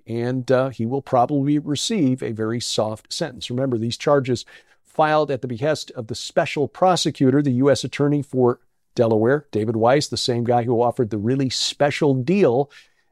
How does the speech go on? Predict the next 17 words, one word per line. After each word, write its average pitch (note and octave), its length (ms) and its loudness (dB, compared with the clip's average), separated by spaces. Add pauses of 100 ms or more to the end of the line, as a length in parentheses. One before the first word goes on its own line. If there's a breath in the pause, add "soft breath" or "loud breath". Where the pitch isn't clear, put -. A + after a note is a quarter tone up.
(100)
that A2+ 160 -10
would A#2+ 180 -2
have, A#2 220 0
um, A#2 260 0 (360)
allowed B2 480 0
Biden C3 280 2
to - 80 -6
plead A#2+ 300 -2
guilty F#3+ 340 2
to C#3 60 -8
these C3+ 220 -2
gun C#3 180 0
charges C3+ 500 0 (300 soft breath)
in B2 100 -4
exchange A3+ 600 0
for F#3 180 2
being F3 520 0